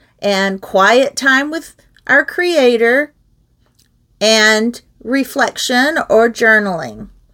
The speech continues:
Let go of spiritual clutter like resentment, guilt, or unhealthy attachments. Number two, home decluttering. Implement the one in one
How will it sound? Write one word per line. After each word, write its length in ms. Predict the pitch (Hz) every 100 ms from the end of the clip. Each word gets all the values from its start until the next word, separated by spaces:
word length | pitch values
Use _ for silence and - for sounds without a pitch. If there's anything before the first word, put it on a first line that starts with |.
| _ - - _ _ _ -
Let 440 | 220 247 285 -
go 520 | 269 302 247 220 226 -
of 480 | 226 214 220 220 _ -
spiritual 580 | - 254 226 233 311
clutter 460 | 302 - 233 185 185
like 320 | 185 175 -
resentment, 760 | 196 196 196 185 - 240 339 - _ _ _
guilt, 480 | 220 240 240 240 - _ -
or 240 | 202 190 -
unhealthy 680 | 240 285 254 262 247 254 247
attachments. 1000 | 226 220 - - - 165 - - - - _ - - - _ - - - _ -
Number 300 | 170 180 262
two, 560 | - 415 381 233 - _ -
home 360 | 233 226 247
decluttering. 840 | 254 294 - 339 359 269 160 85 - - - - -
Implement 1040 | 269 349 381 415 403 370 220 190 220 - - - 196
the 200 | 214 202
one 460 | 196 202 208 269
in 240 | 339 370 339
one 220 | 247